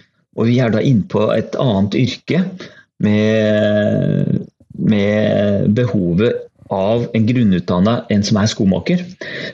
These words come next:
For det å bygge om en sko, som kreves da en, eh, ortopediingeniør, så bør han helst ha en, eh, grunnutdanning innenfor skomakerfaget. Det å kunne,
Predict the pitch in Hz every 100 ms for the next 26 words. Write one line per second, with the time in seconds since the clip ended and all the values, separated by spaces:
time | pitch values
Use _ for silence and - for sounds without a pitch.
0 | - 127 113 107 127 135 101 101 92 123
1 | 127 - 165 202 - _ _ _ _ -
2 | 110 113 117 139 92 90 117 - 95 98
3 | 101 104 101 101 104 101 104 110 104 107
4 | 95 90 92 95 107 156 233 - _ _
5 | _ - - 117 127 123 123 135 120 123
6 | 107 104 - - 98 110 107 107 107 110
7 | 120 107 92 92 90 101 117 - 113 87
8 | 107 - 110 95 92 90 98 117 113 120
9 | - 151 117 95 107 143